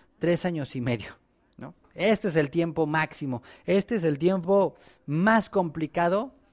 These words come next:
que puede haber, ¿no? Estos tres años y medio,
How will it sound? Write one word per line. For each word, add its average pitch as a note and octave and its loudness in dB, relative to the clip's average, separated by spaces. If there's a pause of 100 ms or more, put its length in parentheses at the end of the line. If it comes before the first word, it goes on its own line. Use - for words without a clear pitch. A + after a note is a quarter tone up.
(120)
que C#3+ -2
puede C#3+ 0
haber, A#2 -4 (920)
¿no? D#3 -4
Estos E3+ -4
tres D#3+ -2
años C#3 -6
y B2+ -10
medio, A#2 -10